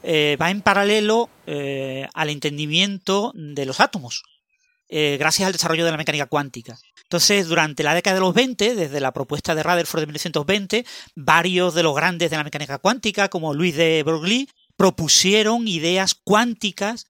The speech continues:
para tratar de explicar de alguna manera, eh, cómo podía ser posible que los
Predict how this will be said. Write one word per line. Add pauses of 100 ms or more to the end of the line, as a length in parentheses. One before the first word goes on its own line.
(200)
para
tratar
de
explicar
de
alguna
manera, (340)
eh,
cómo
podía
ser
posible
que
los